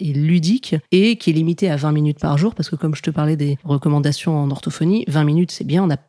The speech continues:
pas besoin de mettre les enfants devant les tablettes pendant deux heures. C'est pas du tout notre objectif. Donc voilà, donc cette application, l'enfant peut l'utiliser en toute autonomie à la maison trois à cinq fois par semaine.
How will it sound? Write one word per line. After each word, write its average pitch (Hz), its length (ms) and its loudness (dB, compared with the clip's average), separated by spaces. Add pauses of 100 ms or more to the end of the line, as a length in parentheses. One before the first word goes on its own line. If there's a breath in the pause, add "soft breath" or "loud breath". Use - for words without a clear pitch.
(140)
pas 196 120 2
besoin 170 260 2
de 165 60 4
mettre 151 160 -2
les 151 100 2
enfants 151 200 0
devant 156 140 2
les 143 80 0
tablettes 160 320 0
pendant 147 260 0
deux 147 200 2
heures. - 140 -10 (140)
C'est 165 80 -2
pas 175 140 2
du 165 140 2
tout - 120 -8
notre 170 220 -4
objectif. 156 420 -10 (200 loud breath)
Donc 185 100 6
voilà, 190 180 4
donc 139 140 -2
cette - 260 0
application, 208 580 0
l'enfant 185 260 0
peut 175 120 -2
l'utiliser 156 460 0
en 143 120 0
toute - 200 -6
autonomie 170 500 2
à 151 40 0
la 147 120 0
maison 156 380 -2
trois - 360 -2
à 151 120 -2
cinq 156 240 -4
fois 160 260 -4
par 147 200 -8
semaine. 170 380 0